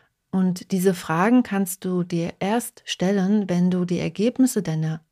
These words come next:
Marktanalyse, die du natürlich auch gemacht hast, zu dir selbst in Relation stellst.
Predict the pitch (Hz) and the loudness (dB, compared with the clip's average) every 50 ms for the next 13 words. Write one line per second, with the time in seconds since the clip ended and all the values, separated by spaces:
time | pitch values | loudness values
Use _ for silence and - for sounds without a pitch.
0 | _ _ - 156 147 170 247 269 - - 175 165 165 160 165 175 165 - 170 160 | _ _ -8 -6 -2 -2 -2 -2 0 0 0 2 2 2 0 0 -2 -2 -4 -2
1 | - 208 196 175 208 190 190 180 170 175 - 185 180 170 175 175 - - 165 175 | -2 -2 0 0 0 -2 0 -2 -4 -4 -2 -2 0 0 0 -2 -4 -4 0 2
2 | 208 240 - - - 156 151 147 160 - - 196 220 240 - - - - _ _ | 2 2 0 0 -2 -2 -2 -2 -6 -8 -8 -8 -6 -6 -8 -10 -16 -20 _ _
3 | _ _ - - _ _ _ _ _ _ - - - 254 269 285 262 262 226 202 | _ _ -20 -20 _ _ _ _ _ _ -14 -6 -2 0 2 2 4 4 4 4
4 | 175 165 170 170 185 214 233 233 - - - - - _ _ _ _ _ _ - | 4 4 2 2 2 2 0 -2 -8 -14 -16 -20 -20 _ _ _ _ _ _ 2
5 | 214 214 208 185 190 185 180 180 175 180 - 190 185 185 185 180 180 - 170 160 | 4 4 4 4 2 2 0 0 -2 -2 -4 -2 -2 0 -2 -2 -4 -6 -6 -8
6 | - - - - - - - - | -8 -8 -12 -14 -18 -20 -20 -20